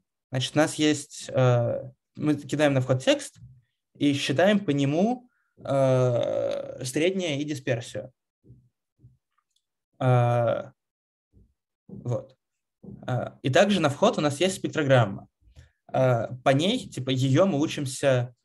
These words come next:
э, сворачивать, э, с помощью потока в, э, простое распределение. Вот, пока, э, всё, что было. А, виц, надо сказать. виц — это end-to-end моделька,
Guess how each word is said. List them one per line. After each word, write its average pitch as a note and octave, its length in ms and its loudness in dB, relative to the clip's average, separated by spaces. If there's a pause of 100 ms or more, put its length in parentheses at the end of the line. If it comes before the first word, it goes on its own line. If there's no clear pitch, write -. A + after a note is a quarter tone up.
(400)
э, A#2 680 0 (420)
сворачивать, C3+ 920 0 (120)
э, A#2 200 -2
с - 80 -12
помощью C#3+ 340 -2
потока B2+ 580 2
в, C#3+ 500 -2 (440)
э, B2+ 500 -4
простое C#3 320 0
распределение. B2+ 760 -2 (2000)
Вот, A#2 220 -8
пока, F3+ 460 0 (260)
э, B2+ 180 2
всё, E3 160 -2
что D#3+ 180 -4
было. B2 280 -4 (200)
А, C#3 180 -2
виц, D#3+ 340 -6
надо B2 220 -2
сказать. - 400 -4 (220)
виц — F#3 300 2
это D3+ 200 4
end-to-end C#3+ 540 2
моделька, B2+ 580 -2